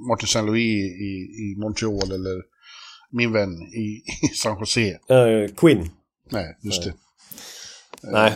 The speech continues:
Speaker 1: Eh, eller,
Speaker 2: det
Speaker 1: eller Tortorella för den delen i Philadelphia. Han, honom har de ju för att han ska knåda det här laget och bli proffs, alla unga spelare.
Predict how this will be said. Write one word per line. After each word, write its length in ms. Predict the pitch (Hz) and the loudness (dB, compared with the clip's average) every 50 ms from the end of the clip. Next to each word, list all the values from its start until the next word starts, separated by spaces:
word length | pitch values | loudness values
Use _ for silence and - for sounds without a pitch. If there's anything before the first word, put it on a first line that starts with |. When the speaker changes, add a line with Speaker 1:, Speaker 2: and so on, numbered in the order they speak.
| - | 2
Speaker 1:
Eh, 80 | - 120 | 2 6
eller, 140 | 131 139 131 | 6 8 8
Speaker 2:
det 80 | 117 | 8
Speaker 1:
eller 180 | 135 139 131 123 | 8 6 6 4
Tortorella 500 | - 131 120 110 117 120 127 131 123 104 | 2 0 0 2 4 4 4 6 4 2
för 120 | - - | 0 -2
den 160 | 107 104 101 | -4 -4 0
delen 260 | 104 107 107 98 98 95 | 0 0 0 0 -2 -4
i 40 | |
Philadelphia. 640 | 92 - 110 98 98 110 120 117 - - 95 87 98 | -6 -6 -4 -2 0 0 0 0 -2 -4 -6 -6 -6
Han, 200 | 101 107 123 120 | -6 -6 -6 -6
honom 420 | 104 104 101 110 120 127 156 143 | -8 -8 -6 -2 0 2 2 4
har 160 | 113 123 165 | 6 6 6
de 120 | 160 117 101 | 6 4 2
ju 60 | 98 | 0
för 80 | - 107 | 0 -2
att 60 | - | -2
han 100 | - 104 | -2 -2
ska 120 | - - 107 | -4 -4 -4
knåda 480 | - - - 131 123 120 135 135 135 | -4 -2 0 2 2 2 4 4 4
det 60 | 107 | 4
här 120 | 95 104 98 | 4 4 2
laget 400 | 98 107 107 104 95 90 - - | 2 2 2 2 0 -2 -4 -4
och 60 | 95 | -2
bli 180 | 92 98 92 87 - - _ _ _ _ | 0 0 -2 -2 -6 -14 _ _ _ _
proffs, 340 | - 156 151 - - - - - - - _ _ - - - | 2 2 4 4 2 0 0 0 -2 -4 _ _ -18 -10 -6
alla 180 | 107 104 98 | -4 -2 0
unga 240 | 98 98 101 107 98 | 0 0 0 -2 -4
spelare. 380 | - - - 98 95 95 92 | -4 -4 -4 -2 -2 -2 -2